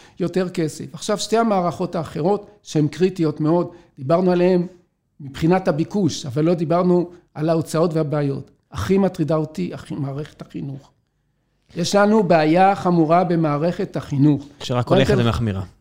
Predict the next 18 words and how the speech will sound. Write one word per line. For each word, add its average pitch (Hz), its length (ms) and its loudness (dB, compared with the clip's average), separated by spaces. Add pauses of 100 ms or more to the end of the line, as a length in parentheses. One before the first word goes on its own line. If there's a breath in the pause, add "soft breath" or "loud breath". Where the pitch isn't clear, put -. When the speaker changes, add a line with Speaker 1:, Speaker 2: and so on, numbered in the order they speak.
Speaker 1:
רק 196 220 2
הולכת 208 340 0
ומחמירה. 156 600 0
בואו 226 180 4
נתחיל 247 320 -2
השוואה, 208 400 2 (140)
השוואות 196 340 -2
בינלאומיות 208 520 0
פיזיות. 180 640 -2 (200 soft breath)
צפיפות 202 520 -2
בכיתות. 190 600 -2 (760)
אנחנו 220 480 2
במקום 196 560 2
שלישי 202 880 0
ב-O 202 380 0
E - 20 -8
C 165 320 -10
D - 20 -6